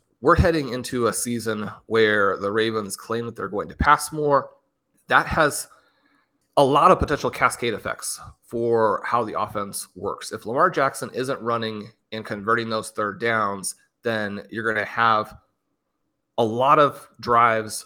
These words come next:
that are more truncated because his vertical passing ability gives you the big plays. It gives you the quick strike. It does give you some points.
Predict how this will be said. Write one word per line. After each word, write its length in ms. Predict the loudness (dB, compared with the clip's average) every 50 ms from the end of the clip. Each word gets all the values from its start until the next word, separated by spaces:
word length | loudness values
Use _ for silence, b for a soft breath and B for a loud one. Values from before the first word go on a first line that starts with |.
| _ -6
that 160 | -2 0 0
are 100 | 0 0
more 200 | -2 -4 -6 -6
truncated 600 | -4 -4 -4 -4 -4 -4 -6 -6 -6 -6 -8 -10
because 640 | -10 -10 -6 -2 -2 0 0 -2 -4 -6 -8 -10 -12 _
his 320 | -8 -6 -6 -4 -6 -6 -8
vertical 460 | -4 0 2 2 2 0 -4 -6 -4
passing 640 | -4 -4 -4 -6 -6 -6 -6 -6 -6 -6 -8 -12 -14 -12 -10
ability 600 | -10 -8 -6 -4 -4 -2 -2 -2 -2 -4 -6 -6 -6
gives 260 | -6 -4 -4 -6 -8
you 180 | -8 -6 -6 -6
the 120 | -8 -8
big 240 | -8 -8 -8 -8 -6
plays. 340 | -6 -4 -4 -2 -4 -6 -8
It 100 | -8 -8
gives 200 | -8 -6 -6 -6
you 60 | -8
the 80 | -6
quick 240 | -6 -4 -6 -6 -6
strike. 360 | -8 -6 -4 -4 -4 -6 -8
It 80 | -10 -6
does 180 | -4 -4 -4 -4
give 160 | -6 -8 -6
you 80 | -8
some 180 | -8 -10 -12 -12
points. 460 | -8 -6 -6 -6 -6 -8 -10 -12 -14